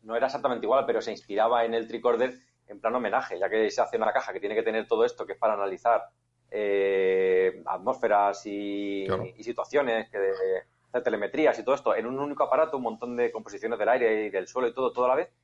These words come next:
Speaker 1: Sí que se hizo uno que tenía la forma del, del tricorder para hacer un homenaje. Bueno, igual que se hizo también el, el primer, la primera lanzadera espacial se llamaba Enterprise, no por casualidad.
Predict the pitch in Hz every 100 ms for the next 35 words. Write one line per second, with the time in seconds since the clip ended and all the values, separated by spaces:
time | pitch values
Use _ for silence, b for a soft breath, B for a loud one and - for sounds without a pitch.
0 | _ _ _ 120 135 156 147 147 165 113
1 | 123 117 117 123 127 120 113 107 98 104
2 | - 107 120 120 - 95 92 87 85 80
3 | 80 92 87 87 - _ _ _ - 117
4 | 95 104 101 110 120 120 110 98 92 92
5 | 90 87 87 85 82 - 87 90 98 104
6 | 107 101 101 92 87 92 95 95 101 98
7 | - 98 104 117 104 92 104 - 113 127
8 | 123 113 92 - 92 135